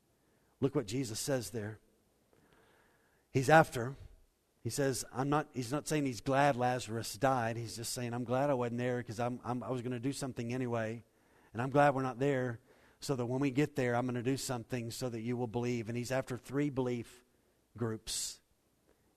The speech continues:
And we'll see it next week and this week. John eleven fourteen, he's after the disciples' belief. He's glad I'm not there that you may believe.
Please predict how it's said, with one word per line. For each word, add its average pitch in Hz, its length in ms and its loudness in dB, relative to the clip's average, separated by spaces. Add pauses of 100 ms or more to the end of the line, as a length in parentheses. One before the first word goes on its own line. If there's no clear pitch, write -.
(460)
And 110 100 -2
we'll 104 80 -6
see 120 200 -4
it 104 120 -6
next 110 240 -8
week 127 380 -4
and 113 180 -6
this 107 220 -6
week. 107 220 -6 (1500)
John 131 160 0
eleven 131 240 2
fourteen, 135 480 -2
he's 123 140 -2
after 135 260 -2
the 110 120 -8
disciples' 127 520 -2
belief. 120 380 -2
He's 107 100 -8
glad 127 300 2
I'm 120 80 -2
not 123 180 -2
there 139 300 4
that 123 120 -4
you 117 60 -4
may 123 160 -2
believe. 123 500 -2